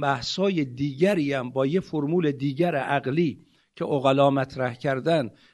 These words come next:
قرآن از اون فرمولم برای ممکن بودن معاد استفاده کرده. ما فعلاً تو بحث ممکن بودنش داریم بحث می‌کنیم،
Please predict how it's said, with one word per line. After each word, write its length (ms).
قرآن 480
از 220
اون 180
فرمولم 800
برای 320
ممکن 640
بودن 440
معاد 420
استفاده 540
کرده. 460
ما 160
فعلاً 440
تو 160
بحث 360
ممکن 640
بودنش 480
داریم 280
بحث 320
می‌کنیم، 400